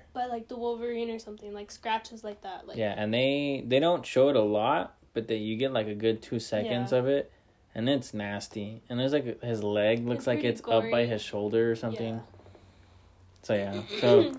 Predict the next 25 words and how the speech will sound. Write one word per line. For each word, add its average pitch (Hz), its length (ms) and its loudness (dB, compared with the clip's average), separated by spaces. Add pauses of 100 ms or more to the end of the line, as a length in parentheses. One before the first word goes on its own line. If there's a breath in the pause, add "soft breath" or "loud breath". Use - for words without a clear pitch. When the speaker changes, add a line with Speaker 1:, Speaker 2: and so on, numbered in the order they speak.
(140)
Speaker 1:
So, 254 140 -6
yeah, 214 160 -2
actually, 208 340 -6
that's 214 220 -6
how 240 140 -4
it 233 60 -4
started. 190 400 -10 (120)
So, 220 320 -4
they 226 140 -2
find 233 380 -2
this 226 180 -4
little 214 160 -6
kid, 208 240 -6
like, 196 200 -4
murdered 208 460 -2
in 220 120 -4
the 208 80 -6
woods 220 420 -8 (560 soft breath)
'cause 233 240 -4
he 247 120 -4
was 233 160 0
walking 220 360 0
his 262 160 0
dog, 226 400 -2
and 214 160 -8